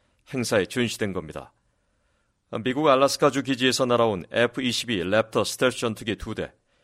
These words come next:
유타주 기지에서 참가한 최신 스텔스 전투기 에프 삼십오 에이 두 대, 최신 고고도 무인 정찰기인 글로벌 호크,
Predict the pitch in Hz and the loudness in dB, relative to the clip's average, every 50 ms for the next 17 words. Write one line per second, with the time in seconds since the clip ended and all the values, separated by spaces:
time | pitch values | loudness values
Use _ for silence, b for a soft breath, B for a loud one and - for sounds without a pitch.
0 | _ _ _ _ _ _ - 104 120 120 123 - 143 131 113 147 147 139 - 139 | _ _ _ _ _ _ -8 -6 -6 -6 0 2 2 2 4 2 -2 -2 -2 -2
1 | 117 131 127 110 123 117 - - 139 127 117 117 110 110 123 123 110 90 b b | 0 2 0 0 -2 -6 -6 -6 -6 -2 0 0 2 2 0 -4 -6 -8 b b
2 | b b b b b b - - 160 139 123 - 151 147 139 - - - 147 139 | b b b b b b -4 0 2 2 2 2 -2 -2 -4 -4 -2 0 0 0
3 | - - - 131 113 - - 110 - - - _ _ - 117 117 - - - - | 0 -2 -2 -4 -4 -4 -6 -6 -6 -6 -8 _ _ 0 0 0 0 -4 -4 -4
4 | 135 123 - - - 120 113 110 110 104 92 90 - - 117 110 - 92 82 76 | -2 -4 -4 -2 0 0 2 2 2 2 0 -4 -6 -8 -10 -6 -4 -4 -4 -6
5 | 110 - _ _ _ _ _ _ _ _ _ _ _ _ _ - - 151 139 127 | -8 -14 _ _ _ _ _ _ _ _ _ _ _ _ _ -4 2 2 2 2
6 | - 147 131 110 - - 127 123 120 135 131 143 135 120 113 - 113 104 123 127 | 2 -2 -4 -4 -2 -2 -2 0 0 2 4 4 4 4 2 -2 -8 -4 -2 0
7 | 135 131 127 - 131 123 117 - - 123 117 107 104 113 117 113 101 90 85 - | 0 0 0 0 -2 -2 -2 -2 -2 -2 -2 0 -2 -4 -2 -2 -4 -6 -8 -4
8 | 123 123 127 113 131 123 117 - - 123 110 - - 82 | 2 2 2 2 2 -2 -2 -2 -2 -2 -2 -4 -10 -14